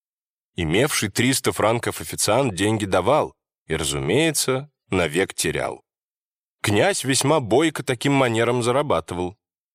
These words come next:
И, вероятно, официанты не особенно возражали быть им обманутыми.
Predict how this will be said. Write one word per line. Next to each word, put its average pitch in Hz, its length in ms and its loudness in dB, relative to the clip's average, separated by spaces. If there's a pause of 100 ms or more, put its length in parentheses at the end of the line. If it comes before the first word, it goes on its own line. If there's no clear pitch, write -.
(100)
И, 101 80 0
вероятно, 113 500 2
официанты 151 520 0
не 143 120 2
особенно 165 500 0
возражали 147 640 0
быть 113 320 -4
им 117 180 2
обманутыми. 104 880 -2